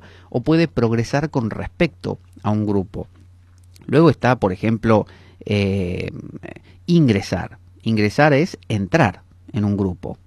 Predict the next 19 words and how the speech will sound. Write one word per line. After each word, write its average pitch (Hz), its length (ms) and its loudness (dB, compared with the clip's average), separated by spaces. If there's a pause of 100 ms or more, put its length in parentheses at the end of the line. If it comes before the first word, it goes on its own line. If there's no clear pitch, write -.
Uno 107 220 -2
ingresa. 104 640 -2
Fíjese 147 280 -2
que 151 60 0
siempre 175 260 0
la 143 100 2
misma 151 300 2
raíz, 95 420 -4
la 104 140 -2
raíz 110 260 0
greg, 101 400 0 (260)
¿no? 156 220 -6 (400)
Ingresar. 117 600 -2 (140)
Transgredir, 151 840 0 (380)
transgredir 135 640 0
es 160 280 -2
saltarse, 117 1000 -2
como 92 260 -6
trans, 117 560 0